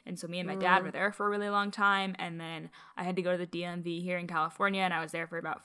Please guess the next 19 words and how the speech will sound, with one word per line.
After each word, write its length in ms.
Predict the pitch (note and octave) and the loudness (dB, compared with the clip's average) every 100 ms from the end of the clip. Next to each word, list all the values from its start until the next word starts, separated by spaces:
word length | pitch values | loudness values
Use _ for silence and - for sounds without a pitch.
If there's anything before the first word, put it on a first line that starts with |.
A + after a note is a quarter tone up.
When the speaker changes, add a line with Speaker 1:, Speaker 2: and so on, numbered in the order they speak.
| - | -2
Speaker 1:
four 220 | F#3 F3+ | 2 6
hours, 580 | F3+ F3+ G#3+ A3 A3+ - - - - _ _ | 6 6 6 2 0 -4 -12 -20 -20 _ _
um, 540 | G3+ F#3+ E3+ D#3+ D3+ E3 _ _ _ _ | 8 8 8 0 -10 -12 _ _ _ _
to 300 | - G3+ F3+ | 0 2 2
register 460 | E3+ F3+ F#3 F#3+ G3 | 4 4 4 2 0
my 140 | F#3 | 2
car 360 | F#3 G3 G3+ G3+ | 4 8 10 10
and 160 | F#3+ F#3+ | 4 2
get 200 | G3+ G3+ | 2 2
my 500 | G3+ G3 G3 G3 - - - | 2 2 0 -4 -6 -12 4
I 160 | G3+ G3+ | 4 4
D. 640 | G3+ G#3+ A3 A3+ B3 B3 - - - - - - - - - | 2 0 2 2 0 -2 -10 -20 -20 -20 -20 -20 -20 -20 -8
So, 460 | - G#3+ F#3+ F#3 | 2 6 6 6
um, 200 | F3+ F3+ | 4 4
it 100 | F#3+ | 4
was 120 | C4 | 4
horrible. 420 | G#3 G3+ F#3+ - G#3+ | 6 4 2 -2 -4
<laughs> 680 | - - - - - - G3 | -2 -2 -4 -6 -4 -4 0
Speaker 2:
Yeah. 260 | G#3 F3+ | 2 2